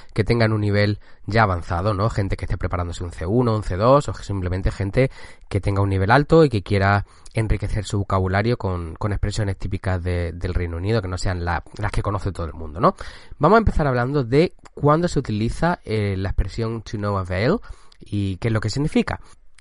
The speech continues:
En primer lugar, comentar que lo más habitual casi siempre cuando utilizamos, cuando utilizamos la expresión to no avail, lo utilizamos precedida de la palabra but. Es decir, que casi siempre vamos a decir but to no avail.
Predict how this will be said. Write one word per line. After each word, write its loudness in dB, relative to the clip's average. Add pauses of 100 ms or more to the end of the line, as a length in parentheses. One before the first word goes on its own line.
(120)
En 2
primer 4
lugar, 4
comentar 2
que 2 (280)
lo 0
más 2
habitual -2
casi 2
siempre 4
cuando -4
utilizamos, -4
cuando -2
utilizamos -2
la 0
expresión -2
to -16
no 0
avail, -2 (460)
lo 2
utilizamos 2
precedida 0
de 2 (120)
la 0
palabra 2
but. -2 (160)
Es -2
decir, -2
que -4
casi 2
siempre 4
vamos 6
a 6
decir 4 (360)
but 4
to -6
no 2
avail. -2